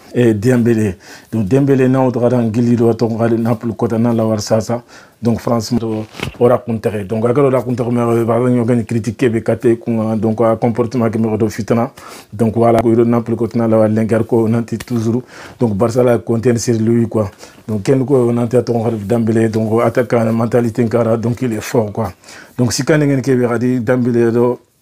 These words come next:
Aubameyang, j'ai dormi à ton, on, a dit, à Allemagne, donc, il met tout. Donc, l'un, ken, ken, or, ken, or, tere, que, on, a, France, majeur, donc, Feli, met tout, quoi. Donc, ken, rata, là, ton, on, a l'avantage, que Barça, l'un, magique.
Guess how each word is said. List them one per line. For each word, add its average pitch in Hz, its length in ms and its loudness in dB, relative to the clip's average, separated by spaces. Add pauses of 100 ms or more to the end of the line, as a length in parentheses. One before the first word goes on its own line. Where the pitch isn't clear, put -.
(600)
Aubameyang, 127 560 2
j'ai 120 340 2
dormi 117 300 2
à 117 100 -2
ton, 110 220 -2
on, 104 80 -2
a 117 40 0
dit, 113 300 0
à 117 320 -2
Allemagne, 117 560 2
donc, 120 260 -2
il 123 160 4
met 113 180 4
tout. 123 280 2 (380)
Donc, 117 180 2
l'un, 127 160 2
ken, 127 340 0
ken, 131 220 2
or, 123 180 2
ken, 120 200 2
or, 110 100 2
tere, 113 240 -4
que, 113 80 -6
on, 110 180 -4
a, 113 80 -4 (280)
France, 117 320 -4
majeur, 117 320 2
donc, 110 180 -4
Feli, 117 300 0
met 110 180 2
tout, 110 140 -4
quoi. 113 260 -2 (340)
Donc, 113 140 -4
ken, 127 160 2
rata, 120 260 0
là, 113 140 2
ton, 117 200 0
on, - 20 -2
a 110 80 0
l'avantage, 110 480 0
que 113 100 -2
Barça, 107 380 -2
l'un, 113 200 0
magique. 107 400 -4